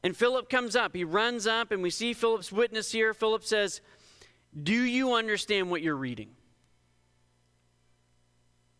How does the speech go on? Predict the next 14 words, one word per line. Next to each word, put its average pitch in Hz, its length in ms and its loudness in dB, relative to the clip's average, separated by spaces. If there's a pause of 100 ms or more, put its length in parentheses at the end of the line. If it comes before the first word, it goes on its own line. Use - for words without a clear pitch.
And 143 120 0
this 165 180 -2
is 156 120 -4
his 143 200 -4
response. 113 760 -8 (100)
"How 175 220 -4
can 156 240 -4
I," 113 260 -8 (640)
he 135 140 -8
said, 127 300 -2
"unless 143 300 -2
someone 156 460 -2
guides 127 460 -4
me?" 110 280 -14